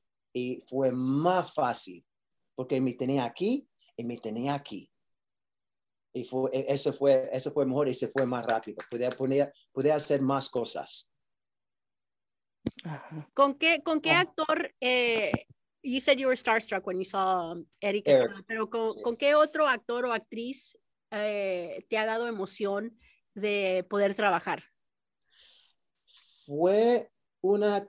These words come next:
Speaker 1: chica, se me olvida el nombre, pero empieza con la letra P.
Speaker 3: Palmira.
Speaker 1: Palmira.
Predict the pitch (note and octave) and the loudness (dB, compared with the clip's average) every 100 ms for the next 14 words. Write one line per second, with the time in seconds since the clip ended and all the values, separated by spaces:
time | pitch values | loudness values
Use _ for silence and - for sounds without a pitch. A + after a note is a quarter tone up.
0 | _ - - - - F3+ E3 - A#2 G#2+ | _ -12 -10 -8 -4 -2 -2 -2 -2 -2
1 | - C3 C3 C#3 F#3+ G3+ D#3 D3 C#3 C#3 | -2 0 2 4 4 4 2 2 2 2
2 | C#3 C3+ C3 B2+ B2+ B2+ B2+ C3+ D#3 F3+ | 2 2 4 6 6 4 -2 -4 -2 -2
3 | E3+ D3 C#3 B2+ C#3 C#3+ C3+ A#2+ - _ | 0 0 2 4 2 2 0 -2 -4 _
4 | _ - - G#3+ D3+ A2+ A2+ B2 B2+ _ | _ -18 -6 -2 0 0 -2 -6 -8 _
5 | _ _ _ _ _ _ - A3 A3 A3+ | _ _ _ _ _ _ 0 2 4 4
6 | G3 D#3+ A#3+ C#4+ | 4 4 0 0